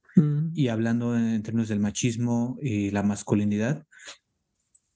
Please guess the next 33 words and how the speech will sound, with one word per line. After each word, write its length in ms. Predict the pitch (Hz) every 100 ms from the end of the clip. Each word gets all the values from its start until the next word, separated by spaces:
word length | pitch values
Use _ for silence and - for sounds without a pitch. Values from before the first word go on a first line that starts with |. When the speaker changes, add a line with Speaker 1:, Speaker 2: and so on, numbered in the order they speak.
| -
Speaker 2:
se 200 | - 117
mete 240 | 120 123
en 80 | 131
un 80 | 131
solo 180 | 147 131
saco 460 | 135 131 143 151 -
y 140 | 127
en, 240 | 110 113 117
en 140 | 110
muchos 360 | 113 113 123 -
casos, 340 | 120 117 113
hablando 300 | 107 107 113
de 60 | 107
hombres, 380 | 107 117 113 -
solamente 580 | - 123 110 110 107 107
se 120 | -
ofenden 520 | 98 - 117 110 107
en 80 | 101
cuanto 260 | 107 101
se 80 | 104
utiliza 320 | 104 107 104
el 80 | 110
término 480 | 117 107 113 120 120
o 80 | 113
creen 220 | 107 104
que 80 | -
se 100 | 107
va 60 | 104
a 40 |
utilizar 320 | 104 107 107
de 100 | 101
manera 300 | 104 101 101
peyorativa. 600 | - 101 101 98 123 165